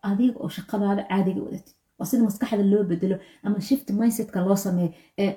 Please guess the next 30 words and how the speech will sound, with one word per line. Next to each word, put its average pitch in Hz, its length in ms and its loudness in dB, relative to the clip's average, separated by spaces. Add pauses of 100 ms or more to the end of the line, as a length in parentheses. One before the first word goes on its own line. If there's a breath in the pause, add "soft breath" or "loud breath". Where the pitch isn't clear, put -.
(160)
xirfad 220 320 -2
cusub 180 220 -4
loo 185 120 -2
samaysto. - 400 -10 (2250)
Sax 277 160 4
maaha? 247 260 10 (540)
YouTube 330 380 10
channel 285 260 8
samayso, 214 400 -2
dadku 302 220 4
wuxuu 330 140 2
soo 262 200 6
gudbi, 185 420 0
waxay 262 180 2
dadka 311 220 4
jecel 269 260 2
yihiin 254 160 8
oo - 100 -2
adiga 247 240 4
aad 202 220 -2
taqaanin, 202 360 -2 (180)
samee. 277 320 8 (760)
Een, 220 180 0 (160)
Cabdisalaan 226 540 6
Hareere 220 300 4
haddii 202 200 0
aad 190 100 -4
taqaanaan, 180 420 -2
masha 190 200 -4
Allah, 175 180 -4